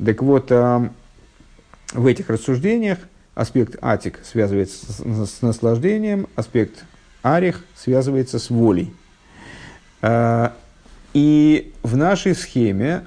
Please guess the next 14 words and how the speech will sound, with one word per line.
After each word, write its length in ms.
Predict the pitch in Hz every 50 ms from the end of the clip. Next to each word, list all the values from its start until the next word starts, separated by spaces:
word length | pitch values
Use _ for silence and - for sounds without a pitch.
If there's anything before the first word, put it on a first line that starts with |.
| - - -
аспект 500 | - 120 113 - - 170 175 170 175 - -
атик 380 | 165 160 156 135 135 120 - -
йоймин 540 | 123 127 143 139 127 117 104 98 90 90 85
представляет 600 | - 107 107 - 117 117 127 127 120 107 101 -
собой 260 | - 117 104 107 107
высшее 380 | 104 117 120 113 - 110 101
наслаждение, 760 | 104 101 - 110 110 107 117 139 190 220 233 226 208 185 165 170 - - - - - - - -
то, 140 | - 156 151
что 140 | 143 - 120
называется, 720 | 113 113 107 110 110 110 104 101 98 98 98 - 113 107 110 - - - - - - - - - - - -
а, 400 | - 104 98 98 92 95 95 92
не 300 | 95 98 98 98 101 98
помню 340 | - - - 98 92 92 95
где, 300 | 98 92 98 95 92